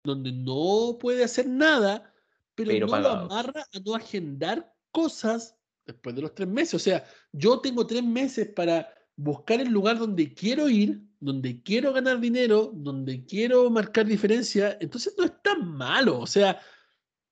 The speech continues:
Speaker 1: veámoslo fríamente. Tenés tres meses para negociar tu contrato con cualquiera de las tres empresas más grandes que quieras.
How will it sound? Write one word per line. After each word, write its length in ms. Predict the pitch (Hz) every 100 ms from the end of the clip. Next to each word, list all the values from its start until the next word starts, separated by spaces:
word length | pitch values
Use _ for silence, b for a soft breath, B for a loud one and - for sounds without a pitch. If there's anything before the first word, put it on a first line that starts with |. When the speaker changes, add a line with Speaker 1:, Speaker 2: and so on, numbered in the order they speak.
| _
Speaker 1:
veámoslo 420 | - 233 311 285 240
fríamente. 720 | - 262 202 262 - 131 131
Tenés 260 | - 175 196
tres 160 | 220
meses 300 | 214 233 240
para 160 | - 185
negociar 380 | 165 143 - 196
tu 100 | 202
contrato 420 | 180 131 180 185
con 160 | 170 143
cualquiera 360 | 135 127 180
de 60 | 196
las 120 | 170
tres 180 | 196 190
empresas 400 | 170 170 175 170
más 180 | 165 160
grandes 280 | 165 160
que 140 | 139 131
quieras. 240 | 123 -